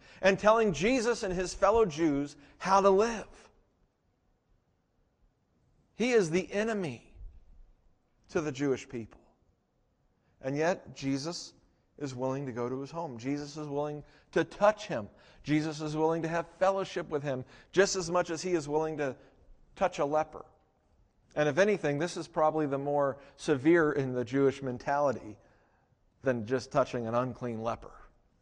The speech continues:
because at least that leper was Jewish. This man, he is Roman. And so what we see here is that Jesus is willing to,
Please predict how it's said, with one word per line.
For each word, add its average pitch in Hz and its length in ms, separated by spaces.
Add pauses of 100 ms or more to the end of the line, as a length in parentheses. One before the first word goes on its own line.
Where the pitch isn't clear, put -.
(880)
because 131 280
at 135 80
least 165 280
that 139 200
leper 131 280
was 98 200
Jewish. - 580 (3000)
This 143 260
man, 104 300 (880)
he 131 140
is 98 180
Roman. 104 340 (2000)
And 131 100
so 147 100
what 147 180
we 143 120
see 170 340
here 147 220
is 123 120
that 110 120
Jesus 156 420
is 127 160
willing 147 360
to, 110 120